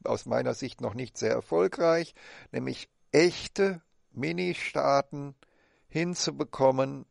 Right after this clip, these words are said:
die alles berücksichtigen, was zu, äh, für ein glücklicheres, gesünderes, längeres und wohlständigeres,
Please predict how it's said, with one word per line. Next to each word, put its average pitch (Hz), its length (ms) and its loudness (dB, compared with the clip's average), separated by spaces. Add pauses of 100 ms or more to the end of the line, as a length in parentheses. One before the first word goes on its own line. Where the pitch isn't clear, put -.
(720)
die 123 380 -4 (340)
alles 170 380 4
berücksichtigen, 135 1080 -6
was 117 400 -2
zu, - 260 -6 (200)
äh, 101 200 -4
für - 200 -6
ein 104 260 -4
glücklicheres, 156 800 0
gesünderes, 135 760 -2
längeres 120 640 -2
und 120 380 -6
wohlständigeres, 117 1120 -2